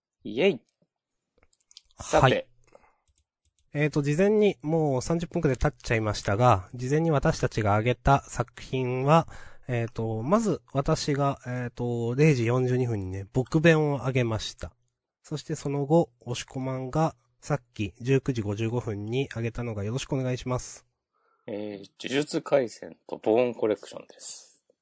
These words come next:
Speaker 2: はい。そして私がその後、えーと、心霊写真師河野三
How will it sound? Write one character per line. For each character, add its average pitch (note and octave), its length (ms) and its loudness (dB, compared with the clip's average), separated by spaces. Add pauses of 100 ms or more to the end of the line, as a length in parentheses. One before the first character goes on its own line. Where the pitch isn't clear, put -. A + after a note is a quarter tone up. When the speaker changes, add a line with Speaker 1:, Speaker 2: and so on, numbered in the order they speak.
(100)
Speaker 2:
は D3 220 2
い。 B2 100 -6 (380)
そ - 120 -8
し - 60 -10
て - 80 -2
私 G3+ 340 0
が G#3+ 260 4
そ - 180 -4
の E3 180 0
後、 G3+ 300 4 (100)
え C#3 320 -2
ー - 20 -12
と、 A2+ 420 -4 (280)
心 F#3+ 300 2
霊 F3 160 2
写 E3 140 -2
真 D#3 180 2
師 - 140 -8
河 E3+ 280 -2
野 A2 100 -2
三 G#2 240 -2